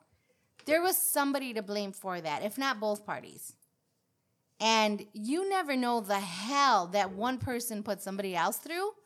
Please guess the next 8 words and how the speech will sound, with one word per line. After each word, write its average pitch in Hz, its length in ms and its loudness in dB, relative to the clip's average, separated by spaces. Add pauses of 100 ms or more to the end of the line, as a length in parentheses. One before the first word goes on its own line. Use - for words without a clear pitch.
(840)
and 220 180 2
that 202 140 4
when 233 180 0
they're 359 160 0
coming 311 340 -2
out 294 220 4
of 247 140 -2
that, 156 300 -2